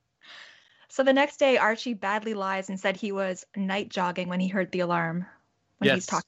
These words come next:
Speaker 2: specifically
Speaker 1: to Tony
Speaker 2: says night
Speaker 1: <laughs> and
Speaker 2: jogging. <laughs>
Speaker 1: Weatherby.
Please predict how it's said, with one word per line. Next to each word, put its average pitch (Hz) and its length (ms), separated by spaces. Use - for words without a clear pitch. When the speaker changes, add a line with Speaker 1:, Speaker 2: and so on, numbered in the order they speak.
Speaker 2:
specifically 185 480
Speaker 1:
to 208 80
Tony 220 340
Speaker 2:
says - 100
night 135 160
Speaker 1:
<laughs> - 100
and 240 240
Speaker 2:
jogging. 170 160
<laughs> - 360
Speaker 1:
Weatherby. 190 560